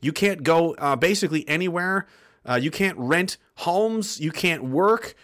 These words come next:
You can't do anything without a passport, which you, in order to receive, you need to get government state-mandated injections every six months.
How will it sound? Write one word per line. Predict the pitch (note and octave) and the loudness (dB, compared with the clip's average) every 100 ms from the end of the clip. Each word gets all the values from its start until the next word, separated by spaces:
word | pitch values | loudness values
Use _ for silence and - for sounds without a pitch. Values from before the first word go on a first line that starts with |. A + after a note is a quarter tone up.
| _ | _
You | C#3 D#3 | -8 -2
can't | F#3+ E3 | 0 0
do | D#3 | 0
anything | F#3 G#3+ E3+ | 2 2 2
without | D#3 E3 D#3 | 2 2 2
a | |
passport, | C#3+ - A3 C4 - C#3+ C#3 | 2 0 0 0 0 2 2
which | C#3 D3+ - | 0 -2 0
you, | C#3+ | 0
in | C#3 D3 | 2 2
order | E3 D#3 | 2 2
to | |
receive, | D3 B2 G#3 F3+ | 0 -2 -2 -2
you | |
need | F3 | -2
to | D#3+ | -2
get | D#3+ C3 | -4 0
government | E3 F#3+ A3+ G#3+ - | 2 2 2 -2 -4
state-mandated | - G3 A3 F3+ F#3+ F#3+ F3+ F#3 | 0 0 0 0 2 2 2 2
injections | E3+ C#3 A2 G#4+ G4+ - A3+ F#3+ E3+ | -2 -2 4 4 4 2 2 4 2
every | E3+ F#3 | 2 2
six | G#3+ A#3+ B3 G#3 | 0 0 0 -2
months. | E3 D#3 | -2 -2